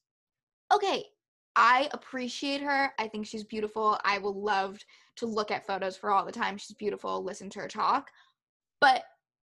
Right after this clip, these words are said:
I am not going to s-, catch up Mila Kunis and, like, marry her right now. That just doesn't seem attainable right now. Maybe if I enter her scene later, it will be. But if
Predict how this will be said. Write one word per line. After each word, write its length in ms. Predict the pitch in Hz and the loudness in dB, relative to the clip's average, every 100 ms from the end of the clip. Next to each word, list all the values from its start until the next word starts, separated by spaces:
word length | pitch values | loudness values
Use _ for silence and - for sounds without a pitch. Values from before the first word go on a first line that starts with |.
| - | 2
I 200 | 226 247 | 6 6
am 140 | 254 | 4
not 360 | 247 220 240 240 | 2 2 2 0
going 580 | 214 202 208 233 254 240 _ _ _ - | 0 2 2 -2 -4 -8 _ _ _ -8
to 80 | 254 | -6
s-, 300 | - - - _ - | -6 -10 -20 _ -18
catch 400 | - 226 220 - | -2 0 0 2
up 220 | 196 - | 0 0
Mila 180 | 202 196 | -6 -6
Kunis 440 | - 190 165 - | -6 -10 -10 -12
and, 100 | 202 | -10
like, 160 | 190 - _ _ | -12 -14 _ _
marry 400 | 202 208 180 160 | -6 -2 -2 -2
her 260 | 214 - - - | -4 -6 -6 -4
right 160 | 196 | -2
now. 160 | - - - _ _ _ | -2 -4 -6 _ _ _
That 240 | - 214 - | 4 4 4
just 400 | 220 214 - - | -2 -2 -8 0
doesn't 280 | 285 330 320 | 2 2 -2
seem 140 | 311 | -4
attainable 460 | 302 294 269 247 247 | -4 -2 0 2 2
right 140 | 240 | 2
now. 340 | 220 208 214 208 | 2 2 2 -4
Maybe 400 | 208 202 202 196 | -8 -6 -2 -2
if 100 | 202 - | -2 0
I 400 | 190 190 190 - _ _ _ | 0 0 -2 -8 _ _ _
enter 280 | 190 190 208 | -4 -4 -4
her 120 | 208 | -6
scene 280 | 202 - 190 | -4 -6 -8
later, 280 | 151 - - | -8 -8 -8
it 160 | - - | -10 -6
will 180 | 185 | -8
be. 260 | - - - _ _ _ _ - | -6 -14 -16 _ _ _ _ 0
But 100 | 269 | 2
if 120 | 254 | 2